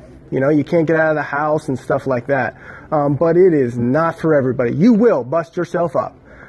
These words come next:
if you <laughs> try that Beachbody, if you try that Insanity shit, <laughs> and, and you'll bust yourself up 'cause you're not gonna be able to perform those movements, um, you know, right off the bat. Uh, it's, it's gonna be intense. You might see some results, results, but then you'll bust yourself up.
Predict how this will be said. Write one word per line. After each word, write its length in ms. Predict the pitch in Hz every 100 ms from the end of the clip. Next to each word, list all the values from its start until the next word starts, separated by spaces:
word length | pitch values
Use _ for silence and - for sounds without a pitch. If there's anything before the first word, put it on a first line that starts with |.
| -
if 180 | - 120
you 100 | 160
<laughs> 0 |
try 400 | 170 - 202 156
that 240 | 160 156 147
Beachbody, 500 | 180 - 160 139 139
if 80 |
you 80 | 175
try 260 | - 196 185
that 180 | 185 147
Insanity 640 | 151 - 180 180 147 131
shit, 400 | - 143 123 - - -
<laughs> 200 | - -
and, 480 | - - 160 147 139 - 190 185 151 -
and 340 | 160 156 151
you'll 140 | 185 165
bust 360 | 147 208 -
yourself 340 | 208 - 190 208
up 160 | 185
'cause 160 | - 165
you're 120 | 208
not 180 | 214 214
gonna 140 | 202
be 80 | 180
able 140 | 190
to 80 | 156
perform 460 | - 147 180 185 180
those 220 | 175 160
movements, 600 | 160 170 170 190 190 - - - - -
um, 560 | 139 135 131 127 127 120
you 80 | 151
know, 80 | 135
right 260 | 139 160
off 160 | 170 160
the 80 | 160
bat. 420 | 147 151 151 - _ _
Uh, 180 | - 120
it's, 180 | 127 -
it's 180 | 170 -
gonna 200 | 196 190
be 140 | 175
intense. 440 | 156 - 196 180 185
You 60 |
might 200 | 180 170
see 120 | -
some 240 | 185 196 175
results, 480 | 160 180 190 - -
results, 560 | 165 165 254 196 - -
but 160 | 165
then 160 | 165 170
you'll 280 | 170 156 135
bust 360 | 160 170 175 -
yourself 420 | 185 - 175 170
up. 280 | 175 180 -